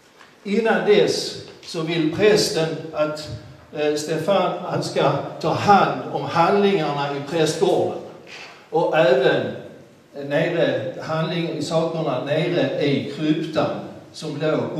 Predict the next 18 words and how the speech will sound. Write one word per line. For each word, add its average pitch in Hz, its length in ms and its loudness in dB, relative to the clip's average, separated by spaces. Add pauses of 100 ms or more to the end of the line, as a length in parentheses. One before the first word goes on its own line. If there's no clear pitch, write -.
under 110 300 0 (180)
prästgården. - 720 -6 (1700)
Eh, 180 560 -2
och 220 60 4
det 220 80 6
gör 233 260 6
han 160 120 -2
också. - 320 -4 (280)
Och 196 80 -6
det 202 60 6
är 202 80 6
därför 226 580 4
som - 200 -4
vi 170 80 -4
har 165 300 2
detta 208 360 2
enorma 143 540 0
material. 127 560 -2